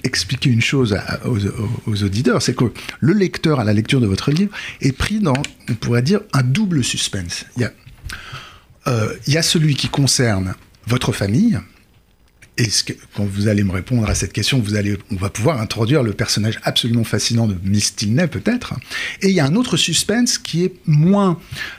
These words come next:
euh, comment dire, une, un drame familial, mais une, une, une espèce de, de, de problème intellectuel. Il y a un suspense, on, je dirais, théorique, intellectuel, où vous, à partir de la, de, des deux figures, Lauterbach, Lemkin, de ces deux juristes, vous vous posez une question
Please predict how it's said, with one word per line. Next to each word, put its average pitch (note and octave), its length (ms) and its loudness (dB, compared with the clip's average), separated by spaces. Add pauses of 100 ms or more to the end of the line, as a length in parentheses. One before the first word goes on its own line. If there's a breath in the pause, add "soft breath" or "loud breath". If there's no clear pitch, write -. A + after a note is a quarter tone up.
(140 loud breath)
euh, A#2 400 4
comment B2 220 2
dire, A#2 320 2 (100)
une, A2 300 0
un G#2+ 140 2
drame A#2+ 480 -2
familial, F#3 580 2
mais D3 160 4
une, C3+ 300 2
une, C3+ 260 2
une C3 180 4
espèce E3+ 320 2
de, A#2+ 300 2 (320 loud breath)
de, C3+ 160 2
de C3+ 140 0
problème G3 360 0
intellectuel. B2+ 680 0
Il G2+ 80 0
y - 20 2
a A2+ 40 4
un A#2 40 2
suspense, G#3 540 0
on, C#3+ 100 -2 (320)
je A#2+ 160 0
dirais, C#3 200 2
théorique, F#3 640 -2
intellectuel, D#3+ 680 0 (380 loud breath)
où D#3+ 240 2
vous, C3 260 -2
à - 120 -4
partir F3 340 -2
de C3+ 100 2
la, A2 300 2
de, A2+ 240 2
des A2 160 0
deux A2 180 0
figures, C#3 640 2
Lauterbach, B2+ 720 0
Lemkin, B2 380 2
de F3 100 2
ces A2+ 160 0
deux B2 160 2
juristes, C3 320 2
vous A#2+ 60 -2
vous G#2 80 -2
posez B2+ 220 2
une E3+ 100 0
question G3+ 340 0